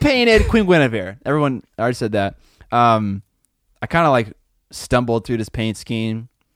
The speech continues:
I painted the face first because people say to do that sometimes. And I didn't mind doing that.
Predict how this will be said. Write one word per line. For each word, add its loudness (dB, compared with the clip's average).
I -2
painted -2
the -6
face -2
first -2
because -6
people -12
say -4
to -10
do -6
that -6
sometimes. -10
And -8
I -4
didn't -4
mind -8
doing -10
that. -10